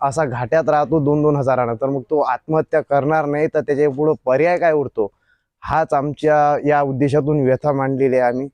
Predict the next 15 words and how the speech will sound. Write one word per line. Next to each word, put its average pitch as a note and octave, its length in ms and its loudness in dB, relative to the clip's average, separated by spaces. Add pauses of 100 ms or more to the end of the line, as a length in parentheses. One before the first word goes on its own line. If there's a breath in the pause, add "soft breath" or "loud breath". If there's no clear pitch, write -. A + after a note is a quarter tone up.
(360)
आणि B2 100 -6
हा B2+ 140 0
देखावा C#3 480 0
सादर B2+ 360 -2
केलेला A#2+ 360 0
आहे. B2 100 2
तर C#3+ 400 0 (800)
मी D3 120 2
म्हणतो D#3 400 0
की, D3+ 60 4
आ-, C#3+ 340 0 (260)
आपल्या C#3+ 260 0
शासनाकडून, C#3 920 0 (220)
मुख्यमंत्री D#3 480 -2
साहेबाकडून B2+ 680 0